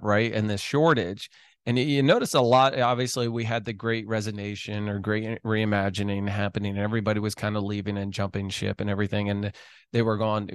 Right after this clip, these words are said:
uh, trying to tackle this, you know, skill shortage gap is not because we have a limited amount of people for it, it's we don't have the training and stuff or being invested into it.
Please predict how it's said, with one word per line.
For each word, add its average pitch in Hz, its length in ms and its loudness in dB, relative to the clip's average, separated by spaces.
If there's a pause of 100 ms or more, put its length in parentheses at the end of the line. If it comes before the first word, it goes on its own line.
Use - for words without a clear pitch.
(160)
uh, - 260 -10
trying 123 260 6
to 120 80 4
tackle 107 480 2
this, 98 520 0
you 104 160 -2
know, 101 100 -2
skill 156 380 -2
shortage 101 560 -2
gap 98 300 -2 (100)
is 117 260 0
not 147 220 2
because 123 340 -2
we 107 140 -4
have 107 160 0
a 104 40 -6
limited 107 380 -6
amount 107 440 -2
of 98 180 -6 (260)
people 214 420 -2
for 160 460 4
it, 101 240 0
it's 107 200 -2
we 113 140 0
don't 123 200 2
have 104 160 0
the 101 100 -8
training 175 560 -2
and 98 140 2
stuff - 300 0
or 107 80 0
being 104 200 -2
invested 101 460 0
into 101 240 -4
it. - 160 -6